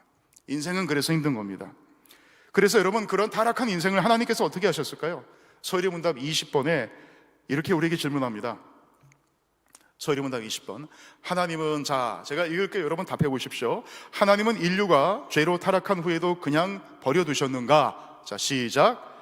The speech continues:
하나님은 인류를 죄와 비참의 상태에 그대로 버려두지 않으시고 은혜의 언약을 세우셔서 구속자를 통하여 구원에 이르게 하셨다. 아멘. 정말 그렇죠?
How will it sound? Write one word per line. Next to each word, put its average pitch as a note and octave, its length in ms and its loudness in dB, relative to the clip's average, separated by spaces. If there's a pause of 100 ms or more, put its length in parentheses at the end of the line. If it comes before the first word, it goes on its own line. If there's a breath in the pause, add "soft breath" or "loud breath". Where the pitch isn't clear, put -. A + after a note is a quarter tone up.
(260 loud breath)
하나님은 B2 840 -2
인류를 A#2+ 560 -4
죄와 A2 540 -2
비참의 B2+ 500 -6
상태에 C3+ 580 -2 (340 loud breath)
그대로 D3+ 300 -2
버려두지 C3 540 -2
않으시고 A2+ 680 -4 (300 loud breath)
은혜의 D3+ 400 4
언약을 C3+ 540 0
세우셔서 A#2+ 760 -6 (240 loud breath)
구속자를 C#3 760 0
통하여 C3+ 480 -2 (240 loud breath)
구원에 G3+ 580 0
이르게 C#3 540 0
하셨다. F2+ 760 -8
아멘. A2 480 -8 (520 soft breath)
정말 G#3+ 320 -2
그렇죠? A#3 320 -6